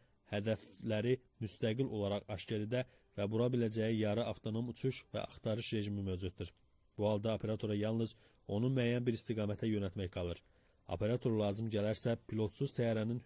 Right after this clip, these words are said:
hücumunu ləğv edə və ya başqa bir hədəfə yönləndirə bilər. Kargo ikinin döyüş başlığı. Oyuncağa bənzəyən bu dronun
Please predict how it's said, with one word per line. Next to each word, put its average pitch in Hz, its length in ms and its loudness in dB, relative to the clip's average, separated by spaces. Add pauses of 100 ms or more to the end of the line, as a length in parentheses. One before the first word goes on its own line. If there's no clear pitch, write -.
(140)
hücumunu 107 440 -2
ləğv 101 240 0
edə 113 160 2 (400)
və 101 140 2
ya 123 100 0
başqa 117 360 0
bir 98 120 -2
hədəfə 107 380 -2 (340)
yönləndirə 98 480 2
bilər. 87 220 -2 (680)
Kargo 127 280 0
ikinin 123 380 0 (380)
döyüş 110 260 2
başlığı. 90 420 -2 (420)
Oyuncağa 117 400 2
bənzəyən 127 520 2
bu 120 140 2
dronun 120 420 4